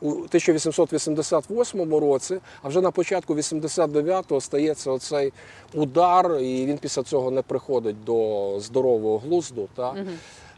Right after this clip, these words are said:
Speaker 1: Ось, е, я не те, що виправдовую Ніцше, але, м,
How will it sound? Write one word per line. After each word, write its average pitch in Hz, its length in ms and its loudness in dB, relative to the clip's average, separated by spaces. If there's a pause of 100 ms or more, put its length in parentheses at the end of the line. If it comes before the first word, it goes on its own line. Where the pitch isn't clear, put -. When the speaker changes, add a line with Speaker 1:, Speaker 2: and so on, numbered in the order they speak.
(200)
Speaker 1:
Ось, 131 300 0
е, 147 200 2
я 196 160 0
не 226 80 0
те, 240 140 4
що 233 140 0
виправдовую 220 840 2
Ніцше, 170 520 0
але, 175 520 0
м, 185 60 -2